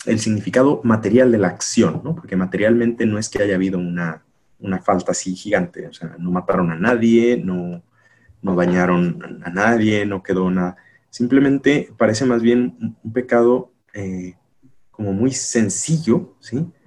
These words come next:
Pero lo que hay mucho de fondo es ver la desobediencia. O sea,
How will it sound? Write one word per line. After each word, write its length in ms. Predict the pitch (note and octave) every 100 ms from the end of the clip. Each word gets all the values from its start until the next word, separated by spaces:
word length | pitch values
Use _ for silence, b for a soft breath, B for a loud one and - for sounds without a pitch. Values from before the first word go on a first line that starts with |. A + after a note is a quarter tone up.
| b b
Pero 200 | - G#2+
lo 340 | G#2 F2+ A#2 A2+
que 120 | C3
hay 60 | D#3
mucho 380 | E3 E3 D#3+
de 120 | D#3+ B2
fondo 520 | - C#3 C3 C#3 -
es 360 | A#2+ B2+ C3+ -
ver 380 | G#2 A2+ B2+ - -
la 160 | G2+
desobediencia. 680 | F#2+ F2+ F2+ B2 A#2+ - - -
O 40 |
sea, 320 | - G2+ F#2+